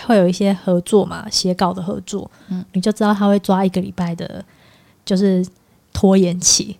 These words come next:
Speaker 2: 对，
Speaker 1: <laughs> 你就会拖几天。
Speaker 2: 你就，你就在前一天都要开始直接打
Speaker 1: 对，对，等到他来催你。
Speaker 2: 爆冲。
Speaker 1: 对，对，前一天爆冲，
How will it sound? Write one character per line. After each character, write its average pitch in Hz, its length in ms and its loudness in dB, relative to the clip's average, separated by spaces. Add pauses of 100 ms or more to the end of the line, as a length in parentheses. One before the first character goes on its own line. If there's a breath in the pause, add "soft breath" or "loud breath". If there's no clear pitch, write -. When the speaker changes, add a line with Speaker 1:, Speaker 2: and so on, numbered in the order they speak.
(120)
Speaker 2:
对， - 160 4
Speaker 1:
<laughs> 247 80 6
你 202 60 6
就 - 100 2
会 202 100 8
拖 196 300 8
几 - 0 -
天。 - 0 -
Speaker 2:
你 - 0 -
就， - 0 -
你 - 0 -
就 254 60 6
在 262 80 4
前 185 260 8
一 - 20 4
天 190 140 6
都 190 80 4
要 196 60 2
开 196 120 0
始 165 220 -4
直 - 60 -10
接 - 60 -12
打 - 180 0
Speaker 1:
对， 180 200 2
对， 175 120 0
等 208 80 8
到 247 80 10
他 277 160 10
来 220 120 8
催 220 300 8
你。 214 80 6
Speaker 2:
爆 180 140 8
冲。 202 220 2 (360)
Speaker 1:
对， 208 140 8
对， 196 180 6
前 185 160 2
一 - 20 4
天 190 140 4
爆 190 260 2
冲， 175 220 -2